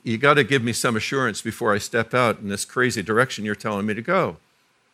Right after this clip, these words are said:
Everybody has strengths and weaknesses. You have strengths and weaknesses.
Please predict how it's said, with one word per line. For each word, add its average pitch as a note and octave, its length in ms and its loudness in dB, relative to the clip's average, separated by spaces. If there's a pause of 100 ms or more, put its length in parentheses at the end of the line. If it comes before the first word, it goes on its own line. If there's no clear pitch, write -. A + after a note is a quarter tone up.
(760)
Everybody D#3+ 460 4
has G2 320 -4 (220)
strengths - 420 -2
and A2+ 140 0
weaknesses. - 520 -4
You D4+ 140 0
have A#2+ 140 2
strengths - 480 -2
and G#2+ 160 -6
weaknesses. G2+ 760 -6